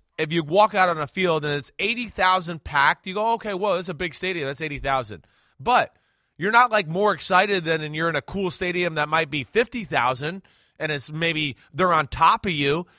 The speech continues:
and you go, "Wow, it's, this is cool. It's small, but damn, they're all, all over us here, and it's loud." It still has the same set of intensity and feel of big game and everything that way, to where I don't think anything would be lost off of that little formula you're talking about there.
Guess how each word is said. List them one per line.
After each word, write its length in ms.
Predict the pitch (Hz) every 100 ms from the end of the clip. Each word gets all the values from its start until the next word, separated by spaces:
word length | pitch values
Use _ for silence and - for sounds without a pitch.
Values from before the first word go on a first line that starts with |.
| -
and 140 | 143 156
you 80 |
go, 180 | 147 151
"Wow, 360 | 139 208 185 151
it's, 160 | 175
this 200 | 143 170
is 120 | 151 -
cool. 360 | 196 247 170
It's 120 | 135
small, 420 | - 139 165 233 147
but 160 | 131
damn, 240 | 147 202 175
they're 180 | 202
all, 380 | 170 170 160 160 -
all 360 | 165 160 190
over 200 | 262 170
us 200 | 123 117
here, 280 | 147 117 98 _ -
and 120 | 147
it's 160 | 196
loud." 460 | 151 170 233 165 87 _ _ -
It 120 | 170
still 260 | - 254
has 260 | 240 202 180
the 100 | 170
same 340 | - 190 185
set 240 | 151 190 175
of 100 | 139
intensity 800 | 127 - 160 170 196 180 196 180
and 120 | 127
feel 540 | _ 175 175 175 156
of 160 | 131 104
big 240 | 170 139
game 400 | 120 143 160 175
and 100 | 143
everything 400 | 135 165 156 151
that 220 | 139 139
way, 360 | 123 131 160 190 _ _ _
to 100 | 165
where 120 | 160
I 80 | 165
don't 160 | 233
think 120 | 214 190
anything 320 | 170 170 156
would 120 | 139
be 120 | 135
lost 380 | 123 120 120 -
off 220 | 120 113
of 120 | 120 110
that 220 | 113 110
little 140 | 110
formula 420 | 101 120 107 107
you're 140 | 101 101
talking 320 | 113 98 95
about 240 | 95 92
there. 300 | 90 95 131